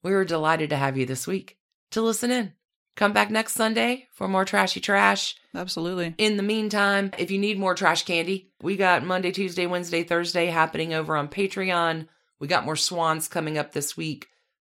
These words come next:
Speaker 1: Pamela's Trashy Affairs. Oh, we have some Royal Prince Trashy Mistresses stuff, too, to tie in. So it should be fun over there. Am I forgetting everything?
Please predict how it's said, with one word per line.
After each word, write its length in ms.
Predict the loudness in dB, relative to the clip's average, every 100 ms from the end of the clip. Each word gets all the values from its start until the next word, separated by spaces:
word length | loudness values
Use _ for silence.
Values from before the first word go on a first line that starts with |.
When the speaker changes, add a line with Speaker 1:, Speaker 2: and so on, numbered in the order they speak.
| -2
Speaker 1:
Pamela's 460 | 0 2 2 0
Trashy 400 | 0 0 0 -2
Affairs. 680 | -2 0 2 4 2 0 -4 _ _ _ 4
Oh, 120 | 4
we 140 | 6
have 160 | 4 4
some 420 | 2 0 0 -2 -10 _ _
Royal 760 | -6 2 4 6 4 4 2 -2 _ _ -18
Prince 880 | -10 0 2 2 0 -2 -2 -6 -12 _ -6
Trashy 680 | 0 6 6 6 4 -2 -2
Mistresses 1000 | -2 -2 -2 -2 -2 -2 0 0 0
stuff, 420 | -2 2 4 4 -2
too, 320 | -6 -4 -2
to 100 | -2
tie 300 | -2 -2 0
in. 280 | 0 -2 -4
So 180 | -2
it 80 | -2
should 180 | -2 -4
be 180 | -6 -2
fun 480 | 2 4 2 0 -4 -10 _ _ _ -2
over 240 | -2 -2
there. 640 | 0 2 4 2 0 -4 _ _ _ _ _ _ _ _ -12
Am 80 | -12
I 20 |
forgetting 520 | -10 -6 -2 0 0
everything? 640 | -2 -2 -4 0 0 -2